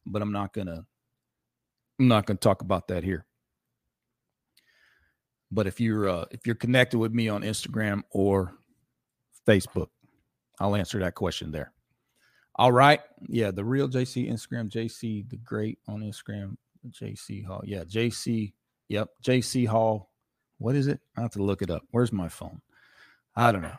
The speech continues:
I need to pull it up. J C Hall Global. I think that's right. All right, let me type this in here. Insta-, uh, let me do it this way.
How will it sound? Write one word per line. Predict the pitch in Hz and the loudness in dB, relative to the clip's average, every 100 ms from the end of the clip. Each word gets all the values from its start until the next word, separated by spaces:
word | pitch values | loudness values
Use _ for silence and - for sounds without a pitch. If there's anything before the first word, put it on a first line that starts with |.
| - | -6
I | 117 | 2
need | 135 | 2
to | 123 | 2
pull | 104 107 | 2 0
it | 85 | 0
up. | - | -6
J | - 131 | 2 4
C | 139 139 | 6 4
Hall | 120 127 113 | 8 10 8
Global. | 95 98 85 - _ _ _ _ _ _ _ _ _ _ _ - 95 | 6 0 0 -6 _ _ _ _ _ _ _ _ _ _ _ -12 -10
I | |
think | - 90 - | -4 -6 -4
that's | 73 - | -8 -8
right. | - - _ _ _ _ _ _ _ _ _ _ _ _ _ _ - | -12 -14 _ _ _ _ _ _ _ _ _ _ _ _ _ _ -6
All | 90 | -4
right, | 76 | -4
let | - 107 | -6 -6
me | 87 | -6
type | - 80 - | -6 -8 -10
this | - - | -14 -12
in | |
here. | 73 - - | -14 -8 0
Insta-, | 139 135 - - 104 107 101 - _ _ - - - _ _ _ - | 2 2 0 -4 0 2 0 -6 _ _ -14 -14 -16 _ _ _ -16
uh, | 85 85 | -14 -14
let | 85 82 | -14 -14
me | |
do | 90 95 | -12 -12
it | 87 | -10
this | 92 85 - | -10 -10 -12
way. | - | -16